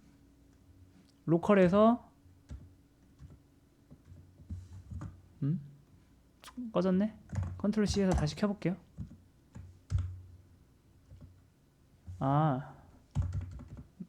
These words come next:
앱의 글로벌 점 씨에스에스 어쩌고 나오는데? 이거 왜 그런 거야? 네. 어쨌든 잘 됐어요. 자, 이제 이거를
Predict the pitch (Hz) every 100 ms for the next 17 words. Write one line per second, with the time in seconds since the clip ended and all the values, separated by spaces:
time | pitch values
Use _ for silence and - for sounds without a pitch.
0 | - 160 160 165 156 180 190 180 165 175
1 | 175 165 135 156 127 127 127 143 220 -
2 | 139 123 131 147 208 185 - - - -
3 | - - - - - - - - - -
4 | - _ - - 160 - - - - -
5 | - - - - - - - - - -
6 | - - - - - - - - 90 -
7 | - - - - - - - - 147 170
8 | 165 127 - - - - - - 165 170
9 | 165 147 - - - - - - - -
10 | - - - 165 - 220 214 240 135 -
11 | - - - - - - - - 196 220
12 | 226 196 139